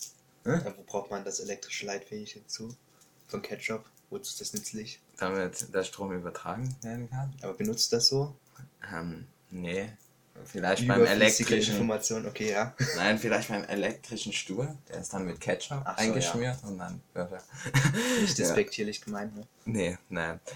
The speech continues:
Speaker 1: Okay, des Weiteren hat er eine rötliche Färbung und, ähm, schmeckt süß und riecht auch süßlich.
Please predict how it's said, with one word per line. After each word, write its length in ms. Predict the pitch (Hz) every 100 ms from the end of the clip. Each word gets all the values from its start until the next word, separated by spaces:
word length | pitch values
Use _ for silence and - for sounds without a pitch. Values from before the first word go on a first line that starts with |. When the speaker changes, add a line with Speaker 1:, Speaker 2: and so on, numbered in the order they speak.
| -
Speaker 1:
Okay, 520 | 113 113 120 98 87
des 180 | 90 104
Weiteren 480 | 107 120 117 98 90
hat 160 | 107 117
er 160 | 90
eine 240 | 101 101 98
rötliche 920 | 95 98 107 131 139 - 113 110 98
Färbung 920 | - - 85 82 101 131 170 196 202 196 - - - -
und, 480 | 120 127 127 - - _ _ -
ähm, 380 | 107 104 95 - - _
schmeckt 440 | - 110 90 - -
süß 560 | 120 123 135 - - -
und 240 | 104 101 - -
riecht 420 | 120 139 - - -
auch 300 | 104 - - _
süßlich. 720 | - - 123 - 82 69 -